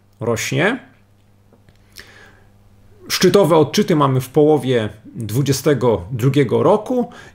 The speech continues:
i potem inflacja zaczyna spadać. Za ostatni niecały rok już jest gdzieś w Stanach Zjednoczonych w dolarze na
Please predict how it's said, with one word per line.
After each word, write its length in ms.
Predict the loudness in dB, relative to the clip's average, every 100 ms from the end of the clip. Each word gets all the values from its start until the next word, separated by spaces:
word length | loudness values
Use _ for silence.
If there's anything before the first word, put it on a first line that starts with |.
| _
i 340 | -2 0 -2 -6 -14 -4
potem 480 | -2 0 0 -2 -4 -10 _ _ _ -20 -4
inflacja 760 | 0 2 0 0 0 0 -2 -6 -20 _ _ _ _ _ _ -20 _ -4
zaczyna 400 | -2 0 -2 -2
spadać. 840 | -2 0 2 2 0 -2 -8 -10 -20 -20 -20 -20 _ _ _
Za 480 | -2 2 4 4 2 -4 -18 -20 _ _ _ -8
ostatni 400 | -2 -2 0 -2
niecały 460 | -2 0 2 4
rok 320 | 4 2 0 -4
już 240 | -2 0
jest 400 | 0 -2 -8 -12
gdzieś 380 | -4 0 0 -2
w 80 | -6
Stanach 300 | -2 0 0
Zjednoczonych 600 | -2 -4 -2 0 0 -4
w 120 | -6
dolarze 580 | 0 2 2 0 -2 -4 -14 -20 -8
na 560 | -2 2 4 4 2